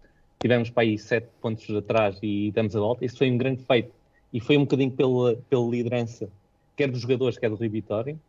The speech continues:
que sentiram-se, havia ali benfiquismo, epá, tínhamos um rival do Sporting a mandar bocas e aquilo surgiu, eh, e fez unir a equipa, mas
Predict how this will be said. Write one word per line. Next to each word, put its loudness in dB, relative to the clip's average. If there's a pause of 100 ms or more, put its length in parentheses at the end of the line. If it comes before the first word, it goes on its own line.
(500)
que 4
sentiram-se, 0 (540)
havia 4
ali 6
benfiquismo, -2
epá, -2 (200)
tínhamos 0
um 0
rival 2
do -6
Sporting -4 (340)
a -6
mandar 2
bocas -4
e 0
aquilo 0 (380)
surgiu, 0 (300)
eh, 0
e 0 (240)
fez 4
unir 2
a 2
equipa, -6 (720)
mas 2